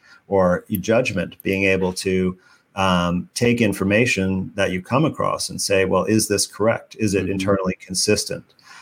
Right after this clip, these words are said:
Speaker 1: Um, and, you know, do I trust it?"
Speaker 2: Yeah.
Speaker 1: And, and this is a, you know, an,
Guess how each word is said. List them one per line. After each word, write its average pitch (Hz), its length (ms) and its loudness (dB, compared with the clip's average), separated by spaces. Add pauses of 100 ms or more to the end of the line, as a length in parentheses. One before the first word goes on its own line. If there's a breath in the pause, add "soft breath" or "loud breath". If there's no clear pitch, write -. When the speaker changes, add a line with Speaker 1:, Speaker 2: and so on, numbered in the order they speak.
(160 loud breath)
Speaker 1:
Um, 90 560 0
and, 90 400 0
you 101 60 -2
know, 92 140 0
do 92 180 0
I 90 80 0
trust 107 400 -4
it?" 87 160 -10 (520 loud breath)
Speaker 2:
Yeah. - 80 -10
Speaker 1:
And, 98 520 2
and 104 160 -2
this 113 160 -2
is 98 160 -2
a, 98 240 0
you 113 80 0
know, 101 200 0
an, 98 160 -6